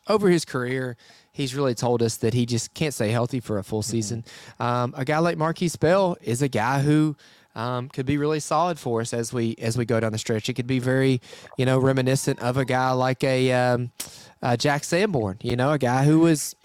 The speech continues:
Speaker 1: uh, just a no-name and then super relevant, like, in twenty twenty-two. Um, and exactly like you're saying, that linebacker position for the Cowboys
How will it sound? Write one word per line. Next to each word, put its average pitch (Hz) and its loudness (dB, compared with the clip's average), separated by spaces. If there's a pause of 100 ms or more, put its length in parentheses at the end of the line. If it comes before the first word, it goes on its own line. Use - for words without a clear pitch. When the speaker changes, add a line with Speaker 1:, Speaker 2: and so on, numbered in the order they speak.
(120)
Speaker 1:
uh, 110 -8
just 151 -2
a 147 0
no-name 151 2
and 143 0
then 151 2
super 143 2
relevant, 156 2
like, 113 -2
in 131 0
twenty 139 -2
twenty-two. 147 0 (440)
Um, 123 0
and 135 0
exactly 151 0
like 143 0
you're 147 0
saying, 143 2
that 120 2
linebacker 127 0
position 123 0
for 131 0
the 117 2
Cowboys 120 2